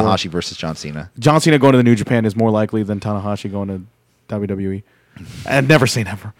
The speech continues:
Speaker 1: Yeah.
Speaker 2: No, both. On the point is, both those guys are grounded
Speaker 1: Yeah,
Speaker 2: into
Speaker 1: no,
Speaker 2: that.
Speaker 1: for sure. Uh, a little bit more news I got on my end over here.
Speaker 2: You know, you know what? You, I'm sorry to interrupt, but do you notice who wasn't mentioned in that statement?
Speaker 1: Who?
Speaker 2: Kenny
Speaker 1: Kenny
Speaker 2: Omega.
Speaker 1: Omega.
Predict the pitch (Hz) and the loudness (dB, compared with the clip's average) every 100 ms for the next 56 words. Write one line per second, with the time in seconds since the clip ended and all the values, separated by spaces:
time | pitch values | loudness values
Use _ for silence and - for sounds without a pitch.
0 | _ 101 151 117 196 - - - 170 180 | _ 2 4 8 8 8 2 6 6 6
1 | 156 147 180 180 160 123 139 135 123 117 | 4 6 8 8 6 6 6 6 4 6
2 | 117 110 95 98 104 101 98 95 - 60 | 4 4 -2 -4 -4 -2 -4 -6 -10 -12
3 | 57 92 - 98 90 - 78 82 _ - | -12 -12 -8 -8 -8 -12 -16 -16 _ -20
4 | - _ 107 127 135 135 139 160 202 185 | -20 _ 4 8 8 6 4 4 6 6
5 | 143 165 180 123 120 117 107 120 110 87 | 4 2 4 2 4 4 4 2 2 -2
6 | 85 87 90 98 127 _ _ 139 180 262 | -6 -6 -4 -4 -6 _ _ 2 2 4
7 | 202 247 185 - 180 196 262 262 220 - | 6 8 6 2 2 6 6 6 2 -2
8 | - 196 220 214 190 170 156 - 180 175 | -4 -2 4 6 6 4 -2 -4 0 2
9 | 156 131 123 147 175 247 277 262 - 190 | 2 0 -2 0 0 2 2 2 2 2
10 | 175 156 117 143 185 190 180 185 208 196 | 2 2 2 2 2 0 0 0 0 0
11 | 185 180 165 - 160 208 240 233 - 95 | 2 0 0 -2 -2 0 0 -2 -8 -8
12 | 78 78 - - _ _ _ - 156 214 | -8 -10 -12 -20 _ _ _ -8 -2 0
13 | 143 117 214 147 98 98 113 | 2 2 0 0 -2 -2 -6